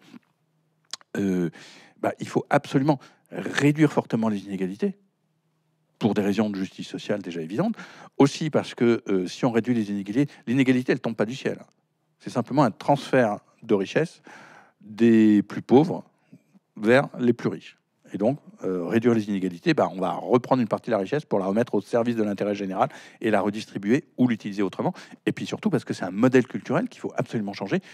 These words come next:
Et donc, si on baisse clairement, euh, le niveau, euh, de, de, du modèle,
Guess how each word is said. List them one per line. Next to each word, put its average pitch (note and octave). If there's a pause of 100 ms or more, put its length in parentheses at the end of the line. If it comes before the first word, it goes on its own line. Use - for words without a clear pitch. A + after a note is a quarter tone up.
(120)
Et -
donc, G2+
si -
on A#2+
baisse A2 (520)
clairement, D3+ (140)
euh, G#2
le A2
niveau, A#2+
euh, G#2
de, G2
de, F#2
du F#2+
modèle, A#2